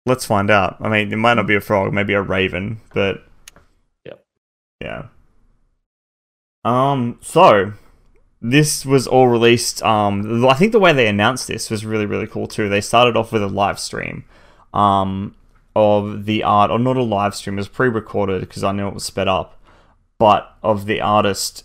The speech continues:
Speaker 1: drawing the initial, like, poster artwork for the game, and that was, I think it was sped up, like, two times or something, and that went for eight hours,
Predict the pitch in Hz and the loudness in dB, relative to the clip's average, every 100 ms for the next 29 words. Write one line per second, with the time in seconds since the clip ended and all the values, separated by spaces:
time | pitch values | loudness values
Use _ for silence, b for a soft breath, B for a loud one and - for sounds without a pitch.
0 | - 107 110 110 107 104 104 101 101 101 | -18 -14 -4 0 0 -2 -4 -6 -4 -4
1 | 101 104 - 104 98 98 95 _ _ _ | -2 -4 -2 -2 -2 -4 -10 _ _ _
2 | _ _ _ _ _ - 95 78 - - | _ _ _ _ _ -6 -6 -6 -8 -4
3 | 104 - 101 - 98 101 71 95 80 - | -4 -2 -4 -2 0 0 0 -4 -4 -8
4 | - 104 - 95 104 95 76 - - 98 | -8 -6 -6 -6 -6 -6 -12 -14 -12 -8
5 | 95 101 - 113 113 - - 101 101 - | -6 -6 -6 -4 -6 -6 -4 -4 -6 -10
6 | - 104 - - 117 - - - 107 107 | -10 -10 -8 -8 -10 -14 -14 -12 -6 -6
7 | 120 113 - 104 85 95 90 90 65 - | -4 -6 -2 -2 -2 -2 -4 -6 -8 -12
8 | - | -16